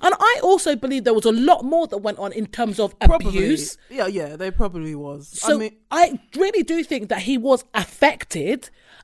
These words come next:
Speaker 1: and I do believe that affected his behaviour, his outlook, the things he did, even by having the kids around. Whether he,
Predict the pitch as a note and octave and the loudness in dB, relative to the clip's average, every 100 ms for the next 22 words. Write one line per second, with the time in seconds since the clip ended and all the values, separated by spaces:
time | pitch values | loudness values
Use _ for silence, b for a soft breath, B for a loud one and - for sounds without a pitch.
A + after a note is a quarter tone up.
0 | - A#3 A3 C4+ D4 B3 A#3+ G#3+ - B3 | 0 2 2 0 -2 -2 -4 -6 -2 -2
1 | - _ _ G#3 - A#3+ - - G#3 G3 | -4 _ _ -12 0 2 2 -2 -6 -4
2 | F3+ - F3+ F#3 D4 B3 C4+ A3 - A#3 | -8 -4 -6 0 0 0 -2 -2 -6 0
3 | A#3 A3+ A3+ G#3+ - b b A#3 D4 C#4 | 0 2 0 -2 -4 b b -8 -4 -6
4 | - A#3+ B3+ - F4+ G4 D4 G3+ E3+ b | -6 -6 -8 -2 4 4 4 -2 -4 b
5 | b b A#3 A#3 B3 A3 G#3+ A#3+ G#3+ G3+ | b b 0 2 -2 -4 -6 -6 -6 -4
6 | G3+ C4+ D4+ C#4+ C#4+ B B - B3+ A#3 | -2 -2 0 -2 -6 B B -6 -4 -6